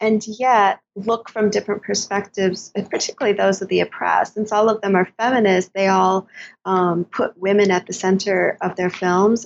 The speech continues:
and other marginalized populations at the center of their films. So I'm really excited to be working on these, um, three filmmakers,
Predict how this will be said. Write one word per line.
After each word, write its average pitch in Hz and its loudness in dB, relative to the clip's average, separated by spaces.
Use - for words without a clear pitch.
and 208 2
other 202 -2
marginalized 180 0
populations - -2
at - -4
the 214 -4
center 202 0
of - -8
their 208 -4
films. 185 -2
So 233 2
I'm 294 0
really 370 4
excited 240 -2
to - -20
be 233 -2
working 220 -2
on 214 4
these, 214 4
um, 208 4
three 220 0
filmmakers, 208 2